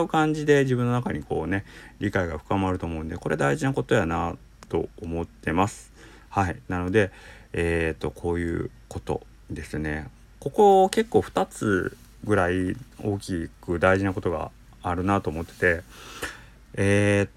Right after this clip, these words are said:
と、まず、自責思考ですよね。例えば、自分が教えたことで、えー、誰か他者を動-、動かそうと思った場合、えー、その自分の指導で、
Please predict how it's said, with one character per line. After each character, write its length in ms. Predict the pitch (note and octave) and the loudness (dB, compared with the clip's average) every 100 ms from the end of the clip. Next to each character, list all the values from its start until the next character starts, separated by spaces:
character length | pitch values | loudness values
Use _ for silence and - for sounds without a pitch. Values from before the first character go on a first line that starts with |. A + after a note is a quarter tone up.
| - | -4
と、 880 | G2 F#2+ F#2+ F#2+ F#2+ F#2 F2+ F2+ - - - - | 2 4 4 4 4 2 2 0 -2 -12 -20 -4
ま 140 | D#3 F3 | 2 2
ず、 300 | A#2 - - - - - - - | 2 0 -6 -20 -20 -20 -20 -4
自 140 | A2 | -2
責 280 | A2 C#3+ C3+ | 4 4 4
思 160 | C#3 - | -2 4
考 380 | D3 A2+ - - | 6 6 4 -4
で 100 | D#2+ | -6
す 100 | - | -4
よ 80 | D#2 | -6
ね。 200 | F2 - - - - B2 | -6 -10 -18 -20 -10 0
例 120 | F#3 | 4
え 60 | D#3 | 6
ば、 320 | A#2 G#2+ F2 - - - - | 8 8 4 -8 -20 -20 -12
自 160 | G#2+ A#2+ | -2 2
分 260 | D3 D#3+ D#3+ | 4 4 6
が 100 | D#3 | 6
教 120 | D#3+ - | 6 4
え 120 | E3+ D3+ | 0 2
た 100 | A#2+ | 2
こ 120 | A2+ | 2
と 140 | G#2+ | 2
で、 380 | B2+ D3 G2+ - | 6 6 6 2
え 400 | G2+ F#2 F2+ F2 - - - - | -4 -2 -2 -4 -8 -20 -20 -8
ー、 140 | G#2 | -2
誰 200 | G#2 A#2 | 2 2
か 280 | A2 D2+ - - - - | 2 -2 -4 -12 -20 -2
他 140 | B2+ | 0
者 180 | A#2+ F2 | 2 2
を 180 | E2 F#2 | 2 0
動-、 140 | A2 - - - - | 0 -2 -20 -10 -2
動 180 | A2 | -2
か 140 | A2+ A2+ | 0 0
そ 200 | A2+ E2 | 0 -2
う 80 | - - - - | -4 -18 -20 -12
と 200 | - E2+ - - - - - - - - | 0 0 0 -20 -20 -20 -20 -20 -20 -4
思 200 | G2+ G#2 | -2 -2
っ 20 | |
た 140 | - D#2+ | -2 -4
場 160 | D#2+ | -4
合、 40 | E2 F2+ E2 - - - - - - | -2 -4 -4 -12 -18 -18 -20 -20 -2
え 520 | A2 G#2+ G#2 G2+ G2+ | 2 4 4 2 0
ー、 20 | |
そ 100 | G#2+ | 2
の 60 | C3 | 0
自 140 | B2 | 2
分 140 | B2+ C3 | 4 4
の 60 | C3 | 2
指 300 | B2+ C3 C3+ | 0 2 4
導 160 | C#3 | 6
で、 260 | F3+ D#3+ | 4 2